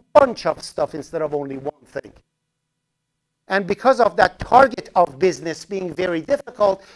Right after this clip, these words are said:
they created the index. But the meaning is the same. So essentially, when you do something like this,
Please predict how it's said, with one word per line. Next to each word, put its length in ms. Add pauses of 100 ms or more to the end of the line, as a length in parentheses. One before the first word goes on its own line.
they 140
created 560
the 140
index. 440 (360)
But 180
the 80
meaning 360
is 120
the 100
same. 340
So 300 (320)
essentially, 540
when 220
you 100
do 240
something 440
like 240
this, 400